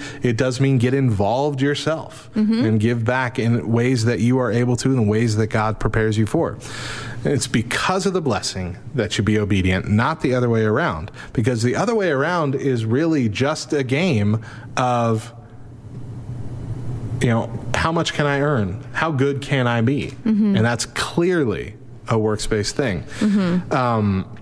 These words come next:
Speaker 2: and it leads down a really dark path. For a
Speaker 1: Right.
Speaker 2: long time, I struggled with my own salvation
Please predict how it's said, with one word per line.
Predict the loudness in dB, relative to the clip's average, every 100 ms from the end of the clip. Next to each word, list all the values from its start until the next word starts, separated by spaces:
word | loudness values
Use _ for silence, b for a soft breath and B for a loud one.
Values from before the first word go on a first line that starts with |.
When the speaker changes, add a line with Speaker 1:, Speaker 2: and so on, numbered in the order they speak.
| -14 B B B
Speaker 2:
and | 0
it | 0
leads | 2 -2 -2
down | -2 0
a | 0
really | 2 0
dark | 0 -2 -2 -2
path. | 0 0 -2 -6
For | -4 0
a | 0
Speaker 1:
Right. | 0
Speaker 2:
long | 0 2 0
time, | 0 0
I | 0
struggled | -2 -2 -2 0 -2
with | -2 -2
my | 0 2
own | 0 0
salvation | 0 -2 -2 -4 -6 -6